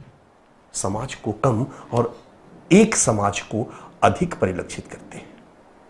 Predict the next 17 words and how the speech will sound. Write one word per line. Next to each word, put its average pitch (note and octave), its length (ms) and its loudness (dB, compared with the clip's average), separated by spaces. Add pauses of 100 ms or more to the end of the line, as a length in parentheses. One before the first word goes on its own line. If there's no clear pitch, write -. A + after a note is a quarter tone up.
(300)
conceptually F3+ 600 8
अगर G2 180 4
देखा - 280 -10
जाए - 140 -16
तो। - 160 -20 (720)
But A2+ 180 2
इन्होंने A#2 300 0
तो F3+ 120 0
समाज C3 340 2
को - 120 2
define G#2+ 380 2
किया - 200 -12
था, - 180 -20 (240)
इन C3 60 2
सारे F3 240 6
विद्वानों B2 460 8
ने। F#2+ 100 -6